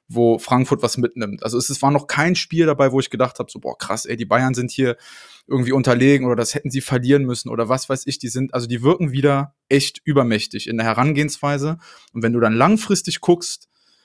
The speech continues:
da kommen noch Spieler zurück, über Ito wird gar nicht mehr gesprochen, äh, der kommt aber auch bald wieder zurück, wurde ja wieder operiert jetzt, glaub ich.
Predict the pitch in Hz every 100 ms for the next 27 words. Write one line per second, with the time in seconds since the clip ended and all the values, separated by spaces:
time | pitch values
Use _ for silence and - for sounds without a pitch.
0 | _ 113 - 139 135 - 143 127 - 135
1 | 131 156 - 135 123 147 151 120 120 131
2 | 147 - 131 131 - 139 151 143 135 127
3 | 123 113 120 131 120 113 143 151 139 143
4 | 139 143 123 117 113 123 127 - 123 139
5 | 156 147 - 143 143 139